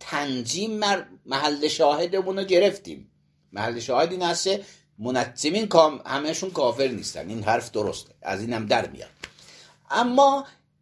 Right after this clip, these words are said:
نکته اشکال اول این است، آیا تنجیم به این اصطلاحی است که ایشون میگه؟ یک. آیا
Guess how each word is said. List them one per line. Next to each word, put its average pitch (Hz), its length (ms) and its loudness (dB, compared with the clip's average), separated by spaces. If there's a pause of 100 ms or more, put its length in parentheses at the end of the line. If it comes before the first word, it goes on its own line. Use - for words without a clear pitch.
(300)
نکته 208 420 -2
اشکال 240 520 2
اول 226 240 4
این 226 160 -2
است، 226 180 -2
آیا 220 300 6
تنجیم 165 720 -2 (540)
به 120 100 2
این 190 180 2
اصطلاحی 202 540 2
است 190 140 -2
که 185 60 -4
ایشون 180 220 -8
میگه؟ 170 260 -8
یک. 151 300 2 (840)
آیا 233 340 8